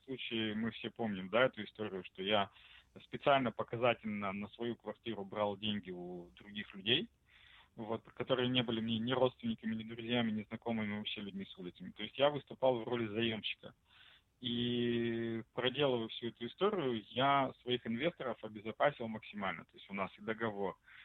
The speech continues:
я застрахован в их пользу, и у них, э, как бы на, на их имя в том числе заложена квартира, то есть я не могу её продать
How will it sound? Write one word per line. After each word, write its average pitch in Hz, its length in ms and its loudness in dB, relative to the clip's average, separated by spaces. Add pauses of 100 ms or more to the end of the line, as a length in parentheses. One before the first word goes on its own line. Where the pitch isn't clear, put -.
(240)
я 110 280 4
застрахован 117 760 -2
в 101 100 -8
их - 240 -6
пользу, 90 560 -4
и 110 920 -2
у 110 160 -8
них, 120 500 -4
э, 110 960 -4 (220)
как 101 180 -16
бы 98 640 -6 (100)
на, 104 200 -6
на 107 160 -2
их 117 260 -6
имя 117 160 -4
в - 60 -12
том 117 160 -6
числе 113 220 -8
заложена 113 420 -4
квартира, 107 500 -6
то - 120 -16
есть - 120 -16
я 101 80 -8
не 101 100 -6
могу 101 200 -6
её 110 160 -4
продать 101 380 0